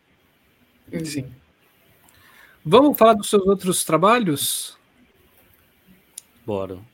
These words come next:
Speaker 2: Vamos lá?
Speaker 3: Qual específico? É, então,
Speaker 2: Vai.
Speaker 3: tem o
Speaker 2: Na sequência.
Speaker 3: depois teve esse,
Speaker 2: <laughs>
Speaker 3: é, Aliados, que foi esse documentário que eu fiz com o Pedro, que eu fui, é, assistente dele também, fiz os arranjos, junto com o Thiago Gomes.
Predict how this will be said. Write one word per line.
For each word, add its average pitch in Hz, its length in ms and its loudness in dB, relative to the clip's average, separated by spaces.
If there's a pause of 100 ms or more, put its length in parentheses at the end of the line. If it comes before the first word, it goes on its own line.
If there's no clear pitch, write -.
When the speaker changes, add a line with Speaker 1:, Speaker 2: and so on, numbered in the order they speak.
(160)
Speaker 2:
Vamos 151 160 -6
lá? 170 120 -4
Speaker 3:
Qual 117 220 2
específico? - 540 -6 (760)
É, 202 180 10
então, 143 220 4
Speaker 2:
Vai. 107 60 0
Speaker 3:
tem 160 280 2
o 113 560 0 (160)
Speaker 2:
Na - 100 -20
sequência. 277 540 -4
Speaker 3:
depois - 360 -2 (380)
teve 131 260 2
esse, 131 400 2
Speaker 2:
<laughs> - 20 0
Speaker 3:
é, 117 220 0
Aliados, 127 840 -2
que - 120 -14
foi 113 300 -8
esse 110 240 -12
documentário 110 500 -8
que - 60 -12
eu 107 40 -10
fiz - 160 -14
com - 120 -12
o 101 40 -16
Pedro, 120 480 -10 (1000)
que - 60 -10
eu 90 60 -12
fui, 110 360 -6
é, 101 420 -6
assistente 104 600 -10
dele 101 120 -10
também, 110 340 -10
fiz 113 160 -14
os 101 200 -14
arranjos, 101 720 -12 (300)
junto 104 360 -10
com 113 140 -10
o 107 40 -8
Thiago 107 380 -6
Gomes. 107 640 -10